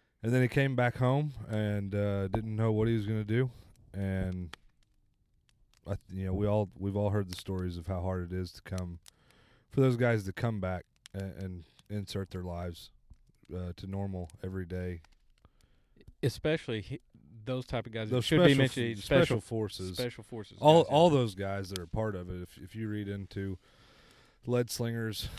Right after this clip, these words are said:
Speaker 1: everyone was s-, you know, some sort of, of special forces, whether it be, you know, paratroopers to usaf. I think it, it, it had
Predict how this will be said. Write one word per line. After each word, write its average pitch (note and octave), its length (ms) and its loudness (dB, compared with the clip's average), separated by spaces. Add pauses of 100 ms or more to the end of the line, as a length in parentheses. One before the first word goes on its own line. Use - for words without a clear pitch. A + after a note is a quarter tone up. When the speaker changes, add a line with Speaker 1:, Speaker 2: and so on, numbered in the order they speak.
(120)
Speaker 1:
everyone A2+ 400 -4
was F#2+ 400 -8 (240)
s-, - 260 -12
you F#2+ 140 -10
know, F2 60 -10
some C3 420 -2
sort A2 320 -2
of, F2+ 120 -8 (140)
of F#2 180 -10
special G2 380 -8
forces, F#2 480 -10
whether F#2 200 -6
it - 80 -12
be, F2 140 -10 (280)
you E2+ 60 -14
know, D#2+ 80 -12 (120)
paratroopers F2 720 -8
to E2 220 -12 (220)
usaf. F#2+ 520 -8 (760)
I G2+ 40 -20
think G#2 200 -8
it, F#2+ 180 -6 (460)
it, D#2+ 300 -12
it F#2+ 60 -6
had F#2+ 180 -4